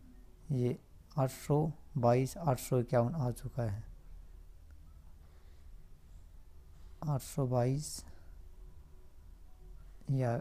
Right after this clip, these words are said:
अब login करता हूँ इसको। तो ये जो मेरा registered mobile number पे ओ-,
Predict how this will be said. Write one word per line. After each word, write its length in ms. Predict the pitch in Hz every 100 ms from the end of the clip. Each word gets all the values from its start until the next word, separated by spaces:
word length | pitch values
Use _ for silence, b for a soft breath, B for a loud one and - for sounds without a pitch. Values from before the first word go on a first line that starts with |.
| -
अब 120 | 139
login 340 | 135 135 131 127
करता 280 | 117 104 113
हूँ 80 |
इसको। 300 | 113 - 123 117 b b b b - - -
तो 100 | 131
ये 180 | 127 131
जो 120 | 131
मेरा 240 | 131 131
registered 420 | 127 127 123 - 131
mobile 280 | 131 131
number 220 | 127 123 120
पे 140 | 135
ओ-, 220 | 180 135